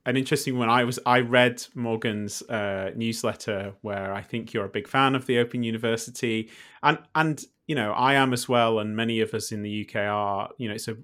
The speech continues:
fantastic concept. I am not overly surprised because I know that there's challenges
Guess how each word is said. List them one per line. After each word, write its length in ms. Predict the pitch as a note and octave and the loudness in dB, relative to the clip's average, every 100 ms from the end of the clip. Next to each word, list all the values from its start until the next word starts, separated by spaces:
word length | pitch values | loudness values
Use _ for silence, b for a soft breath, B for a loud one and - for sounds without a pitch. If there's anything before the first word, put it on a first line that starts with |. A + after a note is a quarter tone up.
| _ | _
fantastic 580 | - A2 G#2+ A2+ - - | -6 -4 -4 -8 -8 -12
concept. 680 | - A2 - G2+ - - - B B B B B _ | -8 -8 -6 -6 -8 -16 -20 B B B B B _
I 760 | D#3 F3 F#3+ G3+ F#3+ F#3 E3+ - _ _ _ _ - | 0 2 2 2 0 -4 -8 -10 _ _ _ _ -4
am 160 | D3 D3 | -2 0
not 160 | D3 | -2
overly 420 | C3+ F3+ F3+ F3+ | 2 2 0 -6
surprised 540 | E3+ F3 - F#3 F#3 - | -4 -6 -2 0 0 -4
because 260 | D#3 D3 | -4 -2
I 120 | C#3+ C#3+ | -2 0
know 280 | D3 D#3 | 0 0
that 200 | D3+ - | 0 -2
there's 240 | C3+ B2 - | -2 -2 -4
challenges 1000 | - A#2 B2+ C3+ D3 D3+ D3 - - | -4 -2 -2 -4 -4 -4 -4 -10 -12